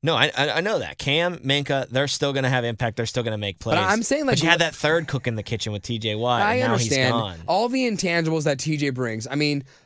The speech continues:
Speaker 2: the f-, the, the, that, that first drive, right? It was a Cam sack, and then it was an immediate T J Watt interception. And then the very next drive, he, or maybe it was a, a T J sack, strip sack, something like that. And then the next drive,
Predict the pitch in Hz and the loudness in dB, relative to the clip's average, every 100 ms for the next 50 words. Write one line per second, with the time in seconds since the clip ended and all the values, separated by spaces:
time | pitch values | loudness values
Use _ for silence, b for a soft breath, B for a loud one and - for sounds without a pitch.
0 | B 143 - - 160 160 147 147 156 135 | B -6 -6 -6 -2 0 0 0 -2 0
1 | 147 147 - 151 147 - 196 214 - - | 0 -2 0 -2 -2 -2 -2 -2 -4 -6
2 | 123 131 120 95 92 - 117 117 113 - | 0 0 0 -2 -10 -8 -4 -2 -4 -8
3 | _ _ _ _ 143 143 135 131 - 180 | _ _ _ _ 0 0 0 -2 -2 0
4 | 185 170 170 151 147 147 143 139 135 131 | 0 0 0 2 0 0 0 0 0 0
5 | 131 135 156 151 147 135 - 135 131 120 | 0 0 0 0 -2 -4 -4 -2 0 0
6 | 120 113 107 95 98 87 - 50 - b | -2 -4 -8 -10 -10 -12 -18 -20 -20 b
7 | b 131 139 139 139 135 131 143 147 160 | b -2 2 2 2 2 0 0 0 2
8 | 165 151 147 - 131 123 110 110 143 135 | 0 0 0 -2 -2 0 0 -2 -4 -4
9 | 139 143 147 160 160 151 139 131 127 123 | 0 0 2 2 2 0 0 0 -2 -4
10 | 135 123 - 139 131 127 123 120 110 - | -6 -4 -4 -4 -2 0 0 -2 -4 -2
11 | - 131 123 - - - 131 120 - 110 | 0 0 -2 -4 -8 -4 -4 -2 -2 -2
12 | 107 120 117 110 104 110 107 139 147 147 | -4 -6 -6 -8 -6 -8 -4 -4 -2 0
13 | 170 170 - 131 120 113 | 0 0 0 2 2 0